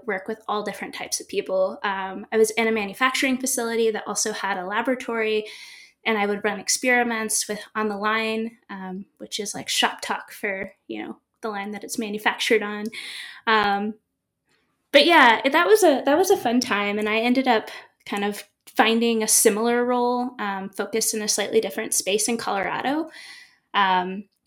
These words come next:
at a industrial hardware startup, which was hard, <laughs> um, an interesting choice. And then I was,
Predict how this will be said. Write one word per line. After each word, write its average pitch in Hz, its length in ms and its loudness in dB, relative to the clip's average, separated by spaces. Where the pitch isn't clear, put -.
at 226 200 2
a 202 360 0
industrial 220 480 0
hardware 208 420 -4
startup, 247 580 -2
which 247 220 -6
was - 360 -8
hard, 226 420 -2
<laughs> - 640 0
um, 233 260 2
an 240 120 0
interesting 240 580 0
choice. 233 380 0
And 254 120 6
then 247 140 6
I 233 140 2
was, 214 300 2